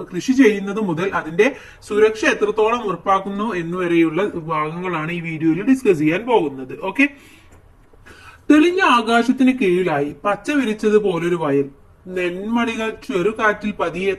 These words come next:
തലയാട്ടി നിൽക്കുന്നത് കാണാൻ തന്നെ എന്ത് രസമാ. ഇന്ന് അവധിയായതിനാൽ അച്ഛനോടും അമ്മയോടും ഒപ്പം ഞാനും ചേച്ചിയും കൂടെ കൃഷി ചെയ്യാനിറങ്ങി.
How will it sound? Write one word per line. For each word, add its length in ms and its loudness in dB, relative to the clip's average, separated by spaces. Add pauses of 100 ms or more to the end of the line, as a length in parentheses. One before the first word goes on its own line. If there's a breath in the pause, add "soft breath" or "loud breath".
തലയാട്ടി 460 -2
നിൽക്കുന്നത് 580 -4
കാണാൻ 360 -2
തന്നെ 220 -2 (120)
എന്ത് 300 -6
രസമാ. 340 -4 (1000 loud breath)
ഇന്ന് 240 4 (120)
അവധിയായതിനാൽ 720 2 (120)
അച്ഛനോടും 560 -2 (180)
അമ്മയോടും 560 4
ഒപ്പം 200 -6 (120)
ഞാനും 280 -2 (100)
ചേച്ചിയും 520 -2
കൂടെ 200 6 (100)
കൃഷി 300 -10
ചെയ്യാനിറങ്ങി. 640 -2